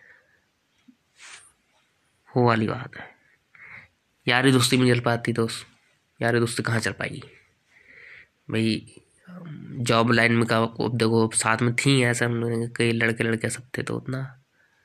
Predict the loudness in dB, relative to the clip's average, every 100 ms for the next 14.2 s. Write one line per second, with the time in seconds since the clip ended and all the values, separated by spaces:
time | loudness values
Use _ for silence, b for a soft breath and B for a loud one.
0 | _ -8 -6 -4 0 4 4 4 2 2
1 | 0 0 0 -2 -4 -6 -8 -10 -14 _
2 | -8 -4 -4 -4 -8 -14 _ _ _ _
3 | _ -20 _ _ -20 -12 -4 -2 -4 -8
4 | _ _ B B B B B B B B
5 | _ -2 0 2 2 2 2 0 2 4
6 | 4 2 0 0 0 2 2 0 -2 -4
7 | -12 -18 -20 -12 -2 2 2 2 0 0
8 | 0 -2 0 0 0 -4 -8 -14 _ B
9 | B B B B B 0 0 2 2 4
10 | 4 4 4 4 2 -2 0 2 4 4
11 | 4 4 2 2 0 -2 -2 0 2 2
12 | 0 -4 -2 0 2 2 2 0 0 -2
13 | -6 0 2 2 2 2 0 0 0 2
14 | 0 -4